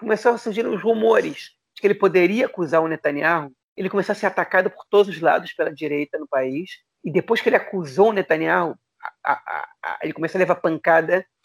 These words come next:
forte, né? Começou a receber ameaça também, incitação contra ele, começou também a vir de muitos lados, e ele começou também a, a, a, a, aos poucos, e agora estourou um pouquinho isso, é, a ficar de um lado da história,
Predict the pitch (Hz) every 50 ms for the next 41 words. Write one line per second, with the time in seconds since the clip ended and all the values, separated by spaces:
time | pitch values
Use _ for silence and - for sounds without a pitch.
0 | - - - - 190 202 196 202 - - - 233 269 277 _ _ _ 151 165 220
1 | 285 - _ _ _ - - - - 151 143 - 180 175 170 - 175 165 170 165
2 | 170 185 175 147 147 160 180 180 - 175 - - 156 151 156 170 196 214 214 208
3 | 190 175 165 151 147 143 - - _ - 160 147 - - 180 175 190 208 196 185
4 | 165 160 156 156 160 165 165 160 160 160 - _ _ _ _ - 180 151 - 170
5 | 156 170 156 156 151 147 151 160 151 160 165 190 208 202 180 160 160 156 151 165
6 | 190 190 247 240 - _ _ _ _ _ - 196 208 214 226 240 240 240 247 _
7 | - 226 226 226 220 - 214 220 214 220 - _ _ _ - 233 226 208 180 202
8 | 196 196 208 214 226 - - _ - - 175 185 180 - - 175 175 - 202 170
9 | - - 170 170 147 - 147 156 151 147 143 - _ _ _ _ - - 175 170
10 | - - - - 214 226 - - - 320 302 175 156 170 156 147 143 156 151 147
11 | 165 160 - - - 160 147 160 160 160 156 170 - - 196 208 226 320 - _
12 | _ _ _ _ - - _ _ _ _ _ - 180 180 175 - - - 190 170
13 | 185 202 202 - _ _ _ _ _ - - - 226 220 180 240 240 233 208 202
14 | 196 190 208 233 202 - - - 151 131 127 - -